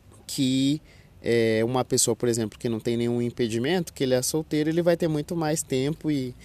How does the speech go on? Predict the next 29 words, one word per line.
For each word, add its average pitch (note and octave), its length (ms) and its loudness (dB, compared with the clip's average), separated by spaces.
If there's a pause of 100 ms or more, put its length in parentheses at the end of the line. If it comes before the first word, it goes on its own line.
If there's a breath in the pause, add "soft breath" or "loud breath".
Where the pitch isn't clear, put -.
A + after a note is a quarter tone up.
(440 loud breath)
e A#2+ 240 -4 (640)
pra C#3 180 2
poder D3+ 240 4
fazer C#3 260 2
as C#3 120 2
coisas C#3+ 200 2
acontecer. D3 640 0 (680 loud breath)
Só E3 200 2
que F3+ 100 -6
ao F#3+ 80 6
mesmo G3+ 280 4
tempo F3+ 400 0
eu D3 40 2
sei E3+ 280 4
que F3+ 140 -4
dentro E3+ 440 2
da D3+ 180 2
minha C#3+ 220 2
limitação C3+ 640 2
eu E3 80 0
poderia D3+ 400 2
tá D3+ 120 2
fazendo D3+ 360 2
muito D3 260 -2
mais. C3 520 -2 (540 loud breath)
E A#2+ 80 -2
eu C3+ 100 6
não D3 120 4
faço. - 540 2